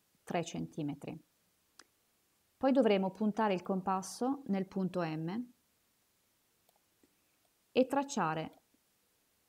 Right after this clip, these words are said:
due piccoli archi, uno che taglia l'asse del segmento nella parte alta e uno che taglia l'asse del segmento nella parte bassa,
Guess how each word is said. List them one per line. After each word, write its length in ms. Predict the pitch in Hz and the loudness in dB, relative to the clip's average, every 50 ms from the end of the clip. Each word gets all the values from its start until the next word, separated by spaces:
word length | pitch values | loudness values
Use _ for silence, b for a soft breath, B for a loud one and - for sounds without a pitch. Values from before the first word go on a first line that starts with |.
| _ _ | _ _
due 240 | 180 180 254 285 | -2 2 2 2
piccoli 400 | 277 269 247 277 - 214 190 180 | 4 2 0 2 4 2 4 4
archi, 520 | 170 151 147 156 160 - - - 165 170 160 - _ _ _ _ _ - | 2 2 0 -2 -6 -8 -10 -10 -10 -10 -10 -14 _ _ _ _ _ -4
uno 500 | 220 247 262 277 302 320 - - - - _ _ _ _ _ _ _ _ _ _ _ _ _ _ _ _ _ _ _ _ _ _ _ _ _ _ _ _ _ _ _ _ _ _ _ _ _ _ _ _ | 0 4 4 4 4 2 0 -8 -16 -20 _ _ _ _ _ _ _ _ _ _ _ _ _ _ _ _ _ _ _ _ _ _ _ _ _ _ _ _ _ _ _ _ _ _ _ _ _ _ _ _
che 160 | - 214 202 - | -4 -4 -2 0
taglia 460 | 185 175 175 175 180 180 180 180 180 | 0 2 2 2 2 2 0 0 0
l'asse 340 | - 175 165 165 - - 196 | 0 0 0 0 0 -2 -2
del 140 | 180 175 170 | -2 -2 -2
segmento 720 | - - 180 160 170 160 147 143 151 147 - 170 165 - - | -2 -2 -2 -2 0 -2 0 -2 -2 -4 -6 -8 -10 -8 -6
nella 220 | 175 165 160 160 | -4 -4 -4 -4
parte 340 | 160 160 143 - - - 156 | -6 -8 -10 -10 -10 -10 -10
alta 460 | - - 151 - 170 - - 202 240 269 269 - _ _ _ _ _ _ _ _ _ _ _ _ _ _ _ _ _ _ _ _ _ _ _ _ _ _ _ _ _ _ _ _ _ _ _ _ _ _ _ _ _ _ _ _ _ _ _ _ _ _ _ _ _ _ _ _ | -10 -10 -10 -12 -12 -12 -10 -8 -8 -8 -10 -14 _ _ _ _ _ _ _ _ _ _ _ _ _ _ _ _ _ _ _ _ _ _ _ _ _ _ _ _ _ _ _ _ _ _ _ _ _ _ _ _ _ _ _ _ _ _ _ _ _ _ _ _ _ _ _ _
e 180 | - - 277 | 0 2 4
uno 520 | 254 220 196 190 196 226 254 - - - _ _ _ _ | 4 4 4 2 0 -2 -2 -4 -8 -16 _ _ _ _
che 200 | - 254 247 247 | -2 -2 0 2
taglia 320 | 220 185 175 175 175 175 | 2 2 4 4 2 2
l'asse 300 | 175 180 185 - - 190 | 2 2 0 0 -2 -2
del 120 | 165 165 | -2 -2
segmento 800 | 165 - - 233 226 214 185 170 160 160 - 185 - - - _ _ | -2 -2 -4 -2 0 0 0 -2 -4 -4 -6 -8 -10 -10 -14 _ _
nella 200 | - 185 185 190 | -6 -2 -2 -2
parte 380 | 185 - 151 147 151 - - 160 | -2 -2 -4 -4 -4 -6 -8 -6
bassa, 520 | 160 151 143 139 - - - 156 156 151 | -6 -8 -8 -10 -12 -12 -10 -10 -10 -10